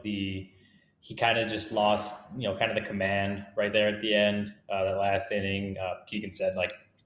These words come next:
very disappointed he couldn't get those last two, or with those two walks. Um,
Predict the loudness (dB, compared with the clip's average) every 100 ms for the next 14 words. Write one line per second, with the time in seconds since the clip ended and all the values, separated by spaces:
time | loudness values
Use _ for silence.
0 | -6 2 2 2 -2 -6 -2 0 0 -2
1 | -2 -2 0 0 2 0 0 -2 -2 -2
2 | -4 -10 _ 0 2 2 0 -2 2 6
3 | 6 6 0 -10 -18 _ _ _ -2 0
4 | 2 2 -2 -6